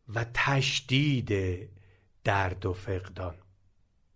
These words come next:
هر چقدر اینا رو بتونیم تشدید بکنیم، می‌تونیم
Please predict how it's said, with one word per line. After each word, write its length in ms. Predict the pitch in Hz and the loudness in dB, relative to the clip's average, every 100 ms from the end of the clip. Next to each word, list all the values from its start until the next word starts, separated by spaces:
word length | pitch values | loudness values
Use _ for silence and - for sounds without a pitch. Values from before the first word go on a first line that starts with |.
| _ _ _ _ _ _ _ _ _ _ - | _ _ _ _ _ _ _ _ _ _ -8
هر 180 | - 165 | -2 0
چقدر 460 | 170 127 110 101 | 0 -2 0 0
اینا 180 | 104 101 | -2 -2
رو 100 | 98 | -4
بتونیم 480 | 95 98 - 98 95 | -6 -8 -8 -10 -8
تشدید 720 | 95 104 101 - - 104 107 | -8 -8 -8 -10 -10 -10 -10
بکنیم، 760 | 117 117 - 127 143 165 170 214 - - - _ _ _ _ _ _ _ _ _ _ _ - | -8 -8 -6 -6 -4 -4 -6 -8 -14 -20 -20 _ _ _ _ _ _ _ _ _ _ _ -8
می‌تونیم 880 | 120 123 131 139 135 127 131 131 135 | 2 4 4 2 0 2 0 -2 -10